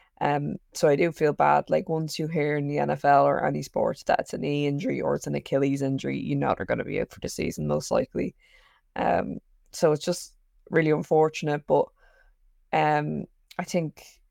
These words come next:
the contract situation, I wouldn't be surprised if the Vikings bring him back because, you know, unless the Vikings, you know, I, you know, they're, I was concerned when they brought in their backup quarterback. I had no idea who he was. You know, he didn't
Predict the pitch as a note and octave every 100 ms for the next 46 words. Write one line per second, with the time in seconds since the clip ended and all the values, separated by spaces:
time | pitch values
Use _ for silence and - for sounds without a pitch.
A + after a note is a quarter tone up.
0 | _ _ - - - D3+ E3+ - D3+ -
1 | - - E3 D#3+ - - - A#3 B3+ B3
2 | A#3+ G#3 F3+ E3 E3 E3 - D#3 D#3 E3
3 | D3 D#3 D3 D3+ D3 - - F#3+ - E3
4 | D#3 - - F#3+ D#3+ D3+ E3 E3+ - D#3+
5 | D#3 D#3+ - D#3+ D#3 F3 - _ _ _
6 | _ _ D3+ D3+ F#3+ _ _ _ _ -
7 | D3 - - - F#3+ - - - _ _
8 | - E3 D#3 D3+ - D#3 D3 D3 C#3+ D3
9 | C#3+ D3 D3 D3 D3 C#3 - - - D3
10 | D3 D3 D3 C#3+ D3+ D3 D3 C#3+ D3 D3
11 | C#3+ C#3+ C#3+ C#3+ C#3+ C#3+ - - - _
12 | _ _ _ - D3 C#3+ C#3 D3 D3+ -
13 | D3 C#3+